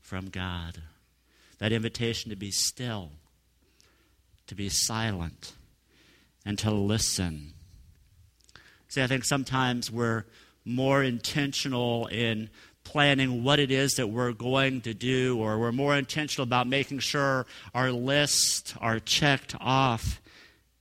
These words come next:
instead of spending moments or creating moments in stillness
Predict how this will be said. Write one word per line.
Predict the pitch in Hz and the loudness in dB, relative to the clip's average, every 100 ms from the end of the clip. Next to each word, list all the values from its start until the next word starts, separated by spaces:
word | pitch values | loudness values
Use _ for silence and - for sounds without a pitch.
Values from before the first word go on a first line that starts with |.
| _ | _
instead | 107 110 104 - 139 139 135 127 123 | -6 -2 0 0 0 0 2 0 -2
of | - 110 110 107 104 | -2 0 0 -2 -4
spending | - - 127 120 120 117 | -8 -4 -2 -2 -2 -2
moments | 117 120 123 123 113 - | -4 -2 0 -2 -2 -4
or | 110 | -6
creating | - 127 127 120 | -2 0 2 2
moments | 120 123 123 - | 0 0 -2 -2
in | 117 | -2
stillness | - - 123 120 120 117 113 - - | 0 0 0 -2 -2 -4 0 4 4